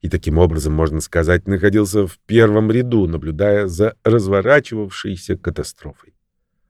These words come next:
Овиц всегда появлялся заряженной энергией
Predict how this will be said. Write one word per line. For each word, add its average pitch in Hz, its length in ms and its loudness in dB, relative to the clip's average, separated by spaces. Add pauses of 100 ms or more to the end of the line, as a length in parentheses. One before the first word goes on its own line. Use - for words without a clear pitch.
(160)
Овиц 147 540 4
всегда 113 440 -2
появлялся 123 680 0
заряженной 107 600 2
энергией 120 600 -4